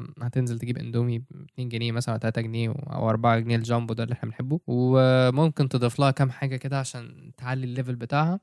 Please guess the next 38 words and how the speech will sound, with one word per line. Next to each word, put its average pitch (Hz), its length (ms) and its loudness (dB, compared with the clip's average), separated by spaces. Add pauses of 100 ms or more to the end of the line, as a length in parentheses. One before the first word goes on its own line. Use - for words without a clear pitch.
ولو 143 200 6
أنت 170 160 2
في 143 80 2
الكلية 147 580 4
وضغط 135 500 0
كده 139 200 -2
أو 123 80 -4
محتاج 131 280 -6
تاكل 127 260 -6
حاجة 131 720 -2 (200)
هادية 135 400 4
يعني، 143 320 2
هتروح 135 420 0
واكل 123 220 0
على 120 220 0
طول 123 440 -4
جايب 123 180 2
أندومي، 131 460 0
وهيبقى 117 300 -2
في 127 140 -6
مكان 123 340 -4
اللي 117 160 -8
بيبقى 117 360 -10
فيه 127 140 -4
مية 127 180 0
سخنة 147 320 -2
وتاكلها. 147 540 0
هي 175 120 2
الأكلة 170 340 2
حرفيًا 135 380 0
اللي 123 240 0
هو 139 200 2
إحنا 131 160 -4
كلنا 135 420 -2
بنروح 120 520 -6
لها 143 160 4
لما 117 240 -2
نكون 123 640 -4